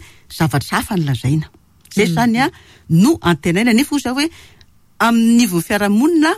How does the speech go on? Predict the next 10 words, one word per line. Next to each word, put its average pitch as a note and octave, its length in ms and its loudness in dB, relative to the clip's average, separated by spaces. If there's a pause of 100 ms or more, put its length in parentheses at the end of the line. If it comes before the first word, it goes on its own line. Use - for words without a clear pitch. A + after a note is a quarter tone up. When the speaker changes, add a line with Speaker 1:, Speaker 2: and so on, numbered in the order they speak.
(160)
Speaker 1:
ny G3 120 2
iainantsika A3 480 -2
izao A#3 220 -2
a, D#4 40 2
de G#3+ 180 -2
tsy - 160 -10
zay E3 180 0
foana B3+ 300 -2
no F3+ 100 2
mitranga. F#3+ 460 -4